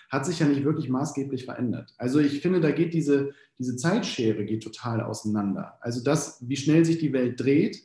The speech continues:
und wie schnell die Systeme, die wir für diese Welt gebaut haben, na, tatsächlich noch in der Lage sind, auf diesen Wandel, der sich jetzt so offen zeigt, noch zu reagieren. Also,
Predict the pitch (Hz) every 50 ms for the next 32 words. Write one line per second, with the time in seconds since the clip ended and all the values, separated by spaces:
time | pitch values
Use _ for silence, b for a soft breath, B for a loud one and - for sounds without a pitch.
0 | - _ _ _ _ _ - 139 139 147 143 143 147 147 151 160 160 156 135 139
1 | 127 135 127 - - 214 208 196 143 131 127 120 120 123 123 131 120 117 113 113
2 | 113 113 113 110 - 110 - 107 107 113 113 113 120 120 120 120 131 139 127 -
3 | - 135 135 - - - 143 139 139 143 135 139 135 127 131 127 123 123 120 131
4 | 131 135 131 131 135 131 131 - 135 139 156 151 - 151 139 143 131 127 131 143
5 | 165 170 151 127 123 135 143 139 - - _ - 131 127 127 123 127 123 123 -
6 | - - - 117 120 113 113 - 120 113 117 117 113 - 120 113 117 117 110 113
7 | 120 - - 131 127 123 - - 131 117 123 117 113 110 110 - 160 - - 113
8 | - - _ _ _ - 117 120 117 127 127 127 131